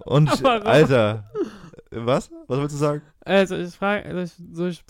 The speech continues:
Speaker 2: spekulieren?
Speaker 1: Ja, mach mal. Gib mal, gib mal einen Tipp ab, genau, das würde mich jetzt
Speaker 2: Ich glaub,
Speaker 1: interessieren.
Speaker 2: Daumen ist ein wich-, also ist eine, eine wichtige,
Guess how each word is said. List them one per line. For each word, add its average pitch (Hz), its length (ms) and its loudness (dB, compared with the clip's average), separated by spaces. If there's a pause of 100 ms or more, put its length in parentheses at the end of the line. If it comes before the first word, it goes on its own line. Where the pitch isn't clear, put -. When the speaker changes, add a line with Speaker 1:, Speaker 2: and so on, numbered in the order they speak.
Speaker 2:
spekulieren? 190 680 -2
Speaker 1:
Ja, 147 180 2
mach 160 120 2
mal. 139 180 2
Gib 196 140 4
mal, 190 300 6 (180)
gib 170 100 -6
mal 175 60 4
einen 143 80 4
Tipp 139 200 0
ab, 110 140 4
genau, 113 200 0
das 101 120 -2
würde 117 60 -8
mich 110 160 -6
jetzt - 80 -
Speaker 2:
Ich 90 80 -8
glaub, 208 160 2
Speaker 1:
interessieren. - 60 -8
Speaker 2:
Daumen 220 280 4
ist 196 100 -6
ein 185 200 -4
wich-, 185 340 -6
also 151 280 -4
ist 160 180 -6
eine, 160 300 -4
eine 160 260 -4
wichtige, 175 840 -4